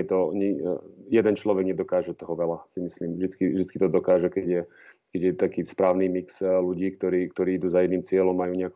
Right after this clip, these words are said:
spoločnú víziu a, a idú za tým a pomáhajú si navzájom. Ako ja môžem povedať, že za mňa jeden z najväčších komplimentov, ktorý som ja dostal od trénerov alebo od trénera, bolo, že, že, že, že,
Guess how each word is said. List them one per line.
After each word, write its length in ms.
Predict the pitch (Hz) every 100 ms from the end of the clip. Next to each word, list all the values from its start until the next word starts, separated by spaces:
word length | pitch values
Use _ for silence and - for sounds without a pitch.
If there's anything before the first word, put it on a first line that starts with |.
| -
spoločnú 400 | 92 87 - 90
víziu 400 | 90 87 92 92
a, 160 | 87
a 340 | 87 - - 90
idú 160 | 92 92
za 160 | 90 90
tým 160 | 90
a 80 | 90
pomáhajú 400 | 92 92 87 92
si 160 | - 90
navzájom. 400 | 85 87 82 82
Ako 100 | 85 92
ja 80 | 92 -
môžem 240 | 101 92 90
povedať, 320 | 95 95 92
že 80 | 95
za 0 |
mňa 240 | 95 95 - _ _ _ _ - 95
jeden 240 | 95 98
z 80 | 90
najväčších 320 | 95 95 92
komplimentov, 560 | 104 95 104 98 98 95
ktorý 160 | 98
som 320 | 95 98 95
ja 160 | 82 98
dostal 480 | 90 95 - 95 95
od 80 | -
trénerov 560 | 101 101 95 98 98 95
alebo 320 | 92 90 95
od 0 |
trénera, 320 | - 95 95
bolo, 320 | 95 92 92 90
že, 240 | 95 92 _ _ _ -
že, 320 | 87 92 95
že, 240 | 98 98
že, 80 | 95